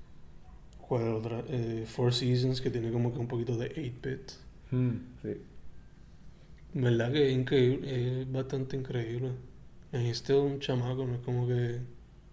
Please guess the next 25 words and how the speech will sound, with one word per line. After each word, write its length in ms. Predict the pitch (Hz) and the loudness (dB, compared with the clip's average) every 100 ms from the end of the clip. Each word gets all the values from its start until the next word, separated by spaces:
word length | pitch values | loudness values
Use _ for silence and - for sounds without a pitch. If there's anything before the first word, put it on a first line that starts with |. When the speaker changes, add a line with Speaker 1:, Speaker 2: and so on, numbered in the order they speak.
| - - - - - | -20 -20 -20 -18 -6
Speaker 1:
yo 120 | 127 | -2
no 80 | 120 | 0
creo 120 | 143 | 2
que 80 | 147 | 2
él 80 | 127 | 2
tiene 200 | 131 123 | 2 2
como 240 | 127 123 | 2 2
que 100 | 123 | 2
mid 260 | 120 117 117 | -2 -2 -4
twenties. 680 | - - 123 127 127 - - - - - - - - - - - - - - - - - - - - - - - | -6 -8 -6 -6 -6 -10 -12 -14 -14 -16 -18 -16 -14 -14 -16 -16 -18 -18 -16 -14 -12 -12 -14 -16 -18 -18 -18 -8
Que 800 | - 123 117 113 110 113 113 - - - - - - - - - - - - | 2 4 4 4 4 2 0 -4 -10 -12 -14 -16 -16 -18 -18 -20 -20 -14 0
entiendo 500 | 135 123 127 131 139 | 2 4 6 6 4
por 140 | 131 | 2
qué 140 | 123 123 | 0 0
Tyler, 340 | 127 127 135 | 2 4 4
the 140 | 135 131 | 2 2
Creator, 440 | 127 127 131 127 | 2 4 4 2
colaboró 540 | 127 127 120 117 117 113 | 0 0 0 -2 -4 -4
con 220 | 127 123 | -2 0
él. 200 | 123 131 - - - - - - - | 0 0 -2 -4 -4 -6 -6 2 6
Si 160 | - - | 8 8
no 100 | 110 | 8
me 100 | 117 | 6
equivoco, 340 | 123 123 123 | 6 6 4
colaboraron 460 | 123 123 123 123 | 2 2 2 2